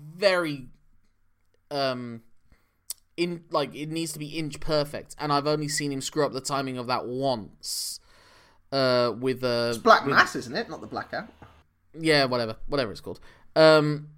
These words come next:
Speaker 1: the only time I've seen him screw that up was the match with, uh, what's his face now, the guy who's got a five-star match attached to his name, the Freak. Um,
Speaker 2: Lars Sullivan.
Speaker 1: Lars Sullivan.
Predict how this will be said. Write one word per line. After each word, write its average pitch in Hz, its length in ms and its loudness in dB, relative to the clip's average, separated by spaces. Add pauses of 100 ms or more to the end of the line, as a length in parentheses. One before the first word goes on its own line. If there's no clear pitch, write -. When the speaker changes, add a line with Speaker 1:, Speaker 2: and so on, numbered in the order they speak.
(840)
Speaker 1:
the 165 160 2
only 180 140 4
time 170 160 4
I've 160 80 2
seen 156 160 0
him 151 80 0
screw 151 200 2
that 143 80 4
up 147 200 0
was 139 200 -2
the 139 100 0
match 139 320 -4
with, 139 200 0
uh, 131 260 2
what's 165 200 0
his 147 120 -6
face 120 360 0
now, 107 260 -6 (120)
the 127 160 -4
guy 139 180 2
who's 135 100 -2
got - 140 -4
a 120 40 -8
five-star 127 440 0
match - 400 -6
attached 135 320 -6
to 135 80 -12
his 123 120 -10
name, 127 600 -10 (420)
the 135 80 -8
Freak. 147 720 -2 (340)
Um, 131 500 2
Speaker 2:
Lars 156 200 6
Sullivan. 131 400 -2
Speaker 1:
Lars 143 280 6
Sullivan. 135 380 0